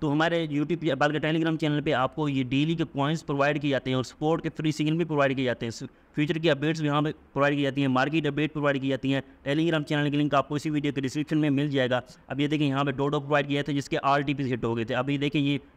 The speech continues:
ये फ्यूचर ट्रेड है, अ, पीएम में दी गई थी, एमटीएल इसकी भी, और टीपी टू हिट हो गया। आप देखें, बाकी और भी कॉइन्स यहाँ पे दिए जाते हैं स्कैल्पिंग के लिए, आपने स्कैल्पिंग कर सकते हैं उन पे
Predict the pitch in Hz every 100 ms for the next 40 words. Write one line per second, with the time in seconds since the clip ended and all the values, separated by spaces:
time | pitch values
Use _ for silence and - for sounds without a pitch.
0 | 131 135 127 143 156 156 147 147 143 -
1 | 120 120 139 156 160 151 147 143 143 135
2 | 139 143 135 135 147 147 160 - - -
3 | 127 127 - - 143 147 151 131 123 120
4 | 127 151 139 127 139 151 127 160 175 175
5 | 156 165 143 - 135 135 143 160 131 143
6 | 135 127 151 147 - - - 143 147 160
7 | 131 123 123 131 - 143 143 175 151 143
8 | 143 - 143 131 131 123 135